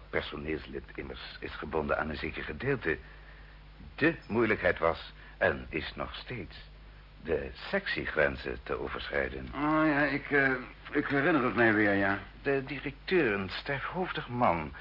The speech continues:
Speaker 1: dacht het veiligheidsprobleem te hebben opgelost met een cordon conscript, voorzien van helmen en repeteerpistolen.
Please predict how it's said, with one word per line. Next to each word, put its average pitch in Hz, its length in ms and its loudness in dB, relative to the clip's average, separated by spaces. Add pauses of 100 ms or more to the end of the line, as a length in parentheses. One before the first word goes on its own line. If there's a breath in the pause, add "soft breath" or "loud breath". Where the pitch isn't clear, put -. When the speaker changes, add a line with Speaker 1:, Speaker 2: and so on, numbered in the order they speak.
(320 loud breath)
Speaker 1:
dacht 127 200 0
het 117 140 -8
veiligheidsprobleem 135 1120 0
te 131 60 -2
hebben 127 260 4
opgelost 127 640 0 (360 loud breath)
met 120 160 -2
een 120 120 -4
cordon 123 500 0
conscript, - 960 -4 (380)
voorzien 107 480 -2
van 104 360 0
helmen 113 480 4
en 113 160 4
repeteerpistolen. 90 1080 0